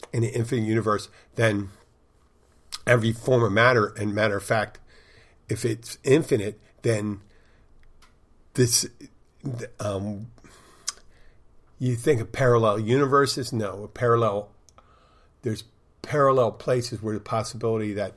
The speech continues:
the same thing is occurring and the same things are being spoken about here with slight changes or exactly the same, but it's occurring 'cause there's an infinite amount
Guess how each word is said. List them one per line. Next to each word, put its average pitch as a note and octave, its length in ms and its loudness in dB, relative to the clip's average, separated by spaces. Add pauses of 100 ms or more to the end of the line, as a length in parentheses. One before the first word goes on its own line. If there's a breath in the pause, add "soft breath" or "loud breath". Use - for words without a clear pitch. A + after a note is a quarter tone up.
(400 loud breath)
the A2 100 -4
same A#2 420 0
thing A#2 320 -2
is G2 180 -6
occurring G2+ 680 -6 (1300 soft breath)
and A#2 100 -6
the G#2+ 80 -4
same A#2 280 0
things G#2 260 -4
are G2+ 60 -2
being G2+ 280 -6
spoken A#2 480 0
about F#2+ 240 -6
here A#2 420 -2 (800 soft breath)
with - 100 -4
slight A2 340 -4
changes A#2+ 760 -4 (380 soft breath)
or G#2 160 -4
exactly G2+ 500 -4
the A2 120 -2
same, A#2 460 -2 (300 loud breath)
but A2+ 160 -2
it's A2+ 220 -6
occurring B2 520 -4 (1700 soft breath)
'cause A#2 200 -2
there's G#2+ 180 -4
an A2 160 -6
infinite A#2 640 0
amount G#2 520 0